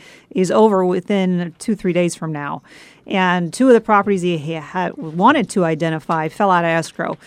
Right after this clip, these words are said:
One of them he's not so sure it's even gonna work at all. So what's he gonna do? Well, he can set up this deferred sales trust and avoid the taxes just because the properties that he had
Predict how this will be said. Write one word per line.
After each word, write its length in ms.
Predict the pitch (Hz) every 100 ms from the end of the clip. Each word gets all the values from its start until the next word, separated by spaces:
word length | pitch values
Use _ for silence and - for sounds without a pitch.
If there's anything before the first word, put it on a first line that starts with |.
| - -
One 160 | 190 226
of 80 |
them 140 | 220 208
he's 160 | 185
not 200 | 185 175
so 160 | 170 185
sure 280 | - 208 190
it's 120 | 175
even 200 | 170 165
gonna 160 | 160 156
work 180 | 160 156
at 80 |
all. 320 | 165 202 - - - - - -
So 320 | - 220 208
what's 280 | 196 247 -
he 80 |
gonna 200 | 220 214
do? 320 | 196 262 185 156
Well, 380 | 170 196 190 208
he 180 | 180
can 200 | 220 233
set 280 | 208 - 254
up 140 | 247 233
this 180 | 208
deferred 360 | - 170 196 185
sales 280 | - 202 180
trust 460 | - 180 160 -
and 400 | - 190 165 160 -
avoid 420 | 170 156 190 190
the 80 | 170
taxes 520 | - 160 151 160 151
just 280 | - 185 -
because 340 | 175 196 175
the 80 | 139
properties 400 | - 190 185 160
that 100 | 160
he 100 | 156
had 460 | 139 180 170 160